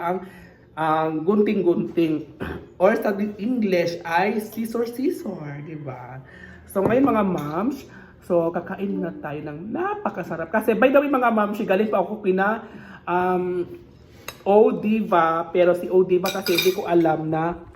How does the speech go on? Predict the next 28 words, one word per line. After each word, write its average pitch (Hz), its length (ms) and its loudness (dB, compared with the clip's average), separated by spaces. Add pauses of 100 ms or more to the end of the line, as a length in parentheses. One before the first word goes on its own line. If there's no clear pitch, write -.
(800)
ano, 156 160 -2
si - 160 0
O 151 80 -2
Diva 143 600 -6 (300)
umalis, 156 400 0
pumunta 151 320 -4
ng 151 160 -4
bukid. 151 480 -4
Kasi 180 240 -4
si 202 80 -4 (240)
O 185 100 8
Diva 190 300 2
kasi 185 320 -4
nag, 147 240 -8 (560)
nag-order 180 560 2
kasi 202 160 0
sa 170 260 -4
akin 175 220 -4
ng 170 360 -4 (520)
ito, 170 320 0 (640)
ng 156 240 -6 (1800)
isda. 147 480 -4
Pag-order 175 320 2
sa 220 160 0
akin 196 160 -2
ng - 80 -2
isda, 190 720 -2 (680)
ay, 202 560 0